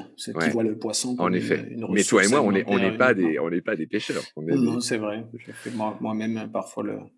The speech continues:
Speaker 1: l'erreur.
Speaker 2: <laughs>
Speaker 1: Il a raison, François, il faut parler de population.
Speaker 2: C'est vrai. Laurent, je voudrais que tu me parles du crâne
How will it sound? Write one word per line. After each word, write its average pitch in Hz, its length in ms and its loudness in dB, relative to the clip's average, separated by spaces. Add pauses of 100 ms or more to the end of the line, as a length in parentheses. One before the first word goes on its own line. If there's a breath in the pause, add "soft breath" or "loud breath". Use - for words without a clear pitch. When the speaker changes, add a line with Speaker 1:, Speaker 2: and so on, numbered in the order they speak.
Speaker 1:
l'erreur. 113 540 -10 (220)
Speaker 2:
<laughs> - 640 -6
Speaker 1:
Il 117 80 -2
a 117 60 0
raison, 107 360 -8
François, 107 340 -10
il - 60 -16
faut - 120 -14
parler 104 260 -4
de 101 60 -12
population. 107 600 -8 (220)
Speaker 2:
C'est - 220 -4
vrai. - 180 -4 (1500 soft breath)
Laurent, 135 320 4 (220 soft breath)
je - 80 -8
voudrais 156 180 2
que 208 60 -8
tu 196 80 0
me 156 60 -4
parles 196 180 2
du 120 120 -4
crâne 143 460 0